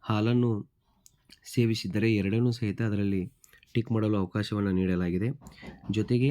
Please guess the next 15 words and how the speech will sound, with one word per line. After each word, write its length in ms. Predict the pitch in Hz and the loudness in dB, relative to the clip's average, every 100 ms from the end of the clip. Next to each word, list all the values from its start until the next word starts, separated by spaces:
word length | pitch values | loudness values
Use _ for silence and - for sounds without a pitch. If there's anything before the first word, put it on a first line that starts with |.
| 147 - - - - 101 | 0 -10 -20 -12 -2 0
ಯಾವ 320 | 101 113 123 | 2 4 4
ಮಗು 300 | 117 113 127 147 147 - - - - - - - - - - - - - | 2 2 2 0 -4 -20 -20 -20 -20 -20 -20 -20 -20 -20 -20 -20 -20 -8
ಬಾಳೆಹಣ್ಣು 440 | 95 110 117 120 117 | 0 4 4 4 2
ಸೇವಿಸಿದೆ 560 | 117 107 104 92 107 110 - - | 2 0 0 0 0 0 -4 -10
ಅಥವಾ 220 | 98 113 | -2 0
ಯಾವ 280 | 101 101 113 | 2 2 2
ಮಗು 340 | 107 104 110 127 95 95 _ - - _ - - - - - | 2 2 2 2 0 -4 _ -20 -20 _ -20 -20 -20 -6 0
ಮೊಟ್ಟೆಯನ್ನು 420 | 110 - 131 120 | 0 2 2 2
ಸೇವಿಸಿದೆ 440 | 117 113 - 107 | 2 0 0 0
ಎಂಬುದನ್ನು 440 | 101 104 127 127 127 | 2 2 2 2 2
ಸಹಿತ 360 | 123 107 95 117 147 - - - - - | 2 -2 0 -4 -4 -14 -18 -20 -18 -4
ಆ 80 | 110 | -2
ಒಂದು 300 | 110 110 113 104 - _ _ _ | 0 2 0 -2 -8 _ _ _
ಆ್ಯಪ್‌ನಲ್ಲಿ 520 | 101 110 113 117 110 104 95 _ _ - 90 | -2 -2 0 0 2 0 -2 _ _ -6 -2
ದಾಖಲಿಸಬೇಕಾಗಿದೆ. 800 | 101 101 101 98 95 98 92 104 | -2 -2 -6 -4 -2 0 0 0